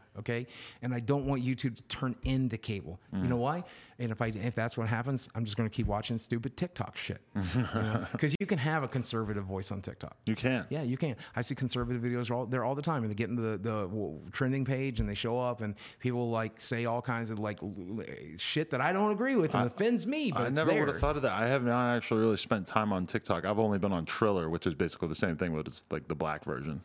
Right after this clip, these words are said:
Speaker 1: Right, right, right.
Speaker 2: Where people make shitloads of, like, rap dance songs. I don't
Speaker 1: Yeah,
Speaker 2: know
Speaker 1: yeah.
Speaker 2: if the
Speaker 1: Well, so,
Speaker 2: functionality is any
Speaker 1: so
Speaker 2: different.
Speaker 1: TikTok, TikTok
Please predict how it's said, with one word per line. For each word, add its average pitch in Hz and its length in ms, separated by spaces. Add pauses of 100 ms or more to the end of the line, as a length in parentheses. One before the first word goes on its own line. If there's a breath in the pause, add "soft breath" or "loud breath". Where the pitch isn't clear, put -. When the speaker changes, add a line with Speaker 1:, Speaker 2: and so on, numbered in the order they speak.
Speaker 1:
Right, 113 260
right, 104 160
right. 104 240
Speaker 2:
Where 98 120
people 87 220
make 82 200
shitloads 80 360
of, - 0
like, 76 280
rap 78 380
dance 76 300
songs. 65 420
I 131 140
don't 175 160
Speaker 1:
Yeah, 120 60
Speaker 2:
know 127 80
Speaker 1:
yeah. 110 60
Speaker 2:
if - 100
the 92 160
Speaker 1:
Well, 120 60
so, 160 140
Speaker 2:
functionality 101 400
is 82 80
any 82 100
Speaker 1:
so 151 120
Speaker 2:
different. 214 360
Speaker 1:
TikTok, 139 460
TikTok 147 460